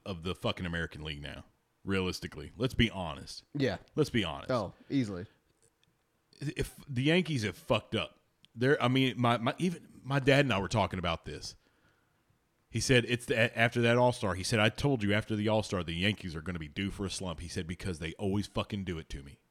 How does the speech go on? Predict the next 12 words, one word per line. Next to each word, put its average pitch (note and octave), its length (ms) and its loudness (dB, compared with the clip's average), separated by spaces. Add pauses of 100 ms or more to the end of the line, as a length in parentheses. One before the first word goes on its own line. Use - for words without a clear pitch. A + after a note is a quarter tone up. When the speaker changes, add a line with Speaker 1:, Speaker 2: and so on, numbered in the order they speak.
(100)
Speaker 2:
That's G2 200 -8
Speaker 1:
They G2+ 140 0
always A#2 320 4
do A#2 240 4
it F#2+ 60 -2
to B2+ 60 4
me." - 20 -
Speaker 2:
That's B2 260 0
what B2+ 160 8
I've B2+ 300 4
been, C3+ 200 4
yeah. G#2+ 380 0